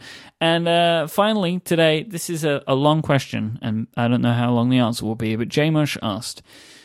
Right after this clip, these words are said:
"Jason, you have mentioned how your mother now uses her iPad as her main computer. In the transition from taking her from a Mac to an iPod, how did you manage documents, iTunes library,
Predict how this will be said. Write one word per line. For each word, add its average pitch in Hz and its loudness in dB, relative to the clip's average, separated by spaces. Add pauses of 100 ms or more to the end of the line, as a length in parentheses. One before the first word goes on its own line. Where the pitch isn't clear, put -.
(180)
"Jason, 185 -2 (420)
you 175 -2
have 196 2
mentioned 156 -4
how 117 2
your 120 6
mother 123 4
now 127 4
uses 120 2
her 117 4
iPad 120 0
as 113 -4
her 113 0
main 110 0
computer. - -6 (540)
In 151 4
the 160 6
transition 185 0
from 160 2
taking 151 -2
her 147 4
from 143 -2
a 127 6
Mac 147 0
to 160 0
an 151 4
iPod, 107 0
how 175 2
did 226 0
you 220 4
manage 135 2
documents, 180 2
iTunes 151 2
library, 139 2